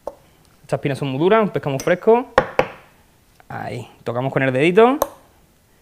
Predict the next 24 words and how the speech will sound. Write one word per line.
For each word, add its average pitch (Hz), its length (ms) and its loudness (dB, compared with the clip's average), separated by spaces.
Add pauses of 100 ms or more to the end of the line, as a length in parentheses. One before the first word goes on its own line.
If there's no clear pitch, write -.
(200)
Intentamos 131 360 -2
no 143 80 -2
partirla, 180 600 0
muchas 139 260 -10
se - 80 -6
nos 131 100 -6
parten. 220 540 2 (140)
Si - 140 -10
se 131 60 -6
nos 123 120 -8
parten, 160 260 0
seguimos 147 240 0
la 143 60 -2
siguiente 160 320 -4
y - 20 0
ahora 143 120 0
la 135 60 0
quitamos, 123 320 -8
¿vale? 180 220 0 (1300)
Hay 143 100 -8
que 139 100 0
buscarle 135 300 0
el 131 80 -8
puntito. 190 600 -4